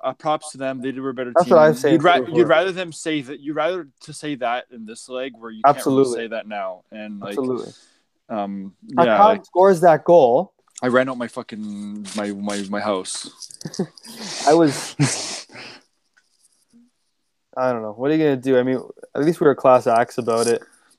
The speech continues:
Speaker 2: Me and
Speaker 1: Yeah,
Speaker 2: I just
Speaker 1: I
Speaker 2: tweeted all the frustration in the eyes of the boys. We'll be back.
Speaker 1: I
Speaker 2: With the
Speaker 1: turned the, I turned the game off with, like, f-, five minutes left, and my, my cousin messaged me why Donnarumma got a yellow card. He got a yellow, I don't know,
Speaker 2: For
Speaker 1: did he get a
Speaker 2: complaining.
Speaker 1: Oh,
Speaker 2: He got
Speaker 1: okay,
Speaker 2: it for
Speaker 1: okay, okay.
Speaker 2: complaining. We got three,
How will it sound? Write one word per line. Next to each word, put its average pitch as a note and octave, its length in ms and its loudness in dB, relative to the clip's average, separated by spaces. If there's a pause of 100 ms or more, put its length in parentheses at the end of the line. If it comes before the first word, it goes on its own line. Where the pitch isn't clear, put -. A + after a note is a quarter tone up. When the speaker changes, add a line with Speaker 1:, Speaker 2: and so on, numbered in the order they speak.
(100)
Speaker 2:
Me C#3 180 2
and - 0 -
Speaker 1:
Yeah, C#3+ 180 8
Speaker 2:
I A#2+ 80 2
just - 160 -12
Speaker 1:
I C#3+ 40 -8
Speaker 2:
tweeted C3+ 280 4
all C3+ 120 8
the C#3+ 80 4
frustration C3 640 0
in B2+ 60 -2
the B2 60 0
eyes B2 160 2
of A2+ 60 -20
the A#2+ 80 -2
boys. A#2+ 300 0
We'll A#2 160 -4
be A#2 80 -4
back. A2 460 -2 (460)
Speaker 1:
I D3+ 60 2
Speaker 2:
With D#3 60 2
the - 60 -2
Speaker 1:
turned G#3+ 260 4
the, F3 260 0
I E3+ 60 4
turned G3+ 280 -2
the G#3+ 80 2
game E3 200 -2
off C#3 240 -2
with, B2+ 100 -12
like, C#3 180 -6
f-, A2 360 -16
five D#3+ 180 0
minutes D3 340 -10
left, B2 280 -4
and C3+ 120 -8
my, C3+ 160 -8 (160)
my C#3 200 -6
cousin E3 360 -6
messaged D3+ 280 -8
me C#3+ 100 -6
why C#3 280 -2
Donnarumma C#3 680 -10
got B2 160 -8
a B2 60 -12
yellow B2+ 240 -8
card. G#2+ 460 -8
He A2+ 100 -16
got D3 160 -4
a D#3+ 60 0
yellow, C#3+ 180 -4
I C#3 140 -6
don't D#3+ 80 -14
know, D3 220 -12
Speaker 2:
For D3 100 6
Speaker 1:
did D3+ 100 4
he C#3+ 60 0
get C3 80 2
a E3 40 8
Speaker 2:
complaining. C#3+ 300 4 (320)
Speaker 1:
Oh, D3 540 0
Speaker 2:
He D3 80 -2
got D#3+ 100 8
Speaker 1:
okay, - 60 8
Speaker 2:
it E3+ 40 -16
for - 60 0
Speaker 1:
okay, - 120 -6
okay. D3 80 -2
Speaker 2:
complaining. D#3+ 420 2
We D3 60 2
got F#3 260 4
three, F#3+ 280 2